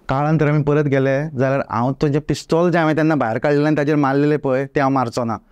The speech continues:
तो चाकू हांवें काडलेलो आनी ताजेर जो मारलेलो पळय, ताका लागून हांव हांगा आयज पावला पळय, तो हांव चाकू ताजेर मारचो ना.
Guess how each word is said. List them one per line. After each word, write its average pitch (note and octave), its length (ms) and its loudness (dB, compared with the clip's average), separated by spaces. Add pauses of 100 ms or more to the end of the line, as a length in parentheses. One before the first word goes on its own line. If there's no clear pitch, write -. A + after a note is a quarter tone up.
(320)
तो D#3+ 60 0
चाकू D#3 420 0
हांवें F#3 200 2
काडलेलो E3 320 2
आनी E3 140 2
ताजेर D#3+ 200 0
जो D#3+ 100 2
मारलेलो D3 480 2
पळय, D3 200 0
ताका D3 160 0
लागून D3+ 140 0
हांव D3 120 2
हांगा B2+ 160 0
आयज D#3 180 0
पावला C#3 280 2
पळय, C3+ 220 -2
तो - 300 -6
हांव D3+ 120 0
चाकू C#3+ 280 -2
ताजेर C#3+ 200 0
मारचो B2+ 320 0
ना. A2+ 100 -2